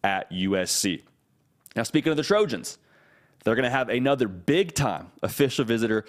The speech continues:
this coming weekend. The number one available offensive lineman, or interior offensive lineman, I should say, Emmanuel Pregnon, gonna take a visit to U S C.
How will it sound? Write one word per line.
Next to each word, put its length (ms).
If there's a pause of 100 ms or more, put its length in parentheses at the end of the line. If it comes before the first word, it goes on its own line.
(200)
this 360
coming 540
weekend. 540 (200)
The 100
number 680
one 480
available 880 (640)
offensive 560
lineman, 340
or 140
interior 400
offensive 320
lineman, 240
I 40
should 160
say, 200 (280)
Emmanuel 320
Pregnon, 420 (260)
gonna 140
take 160
a 40
visit 200
to 80
U 120
S 140
C. 280